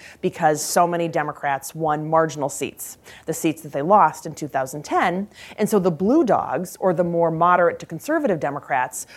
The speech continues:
really were at their high watermark during Pelosi's first speakership. But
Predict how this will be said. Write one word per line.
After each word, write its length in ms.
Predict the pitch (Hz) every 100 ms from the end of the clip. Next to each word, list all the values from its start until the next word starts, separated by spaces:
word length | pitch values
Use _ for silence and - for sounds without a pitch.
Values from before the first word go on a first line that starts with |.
| -
really 240 | 214 302 285
were 100 | 220
at 80 | 220
their 120 | 214
high 200 | 214 214
watermark 680 | 196 254 196 139 127 - - 175
during 320 | 185 180 180
Pelosi's 500 | 175 165 143 165 143
first 280 | 147 127 -
speakership. 580 | 147 107 - - - - _ - - - - _
But 280 | 392 233 127